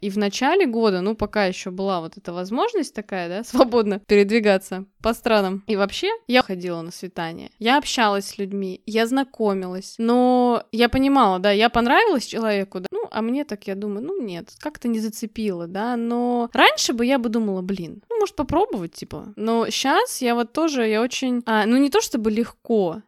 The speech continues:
да, это такой навык, но сейчас я отказываюсь от,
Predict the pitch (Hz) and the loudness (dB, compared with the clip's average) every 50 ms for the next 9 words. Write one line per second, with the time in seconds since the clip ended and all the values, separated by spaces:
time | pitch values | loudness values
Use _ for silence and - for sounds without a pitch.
0 | _ _ - 190 185 185 196 220 269 285 - 214 226 - 254 254 247 240 - 240 | _ _ -10 -6 -4 -2 -2 -2 -4 -6 -6 -8 -6 -6 -4 -4 -4 -4 -2 -2
1 | 233 233 226 226 208 185 175 165 165 165 _ - _ - 208 202 202 202 208 208 | -2 0 0 0 0 -2 -2 -6 -8 -12 _ -20 _ -10 -8 -6 -4 -4 -2 -2
2 | 208 208 208 208 - - - 277 339 330 - - 240 240 - 226 220 - _ - | -2 -4 -4 -6 -8 -4 -2 -2 -2 -2 -4 -4 -4 -4 -4 -6 -10 -10 _ -4
3 | 214 202 190 185 185 180 175 175 175 180 180 - - - _ _ 202 196 202 220 | -4 -2 -2 -4 -6 -8 -10 -10 -10 -12 -12 -14 -20 -20 _ _ -6 -4 -4 -4
4 | 240 240 | -6 -8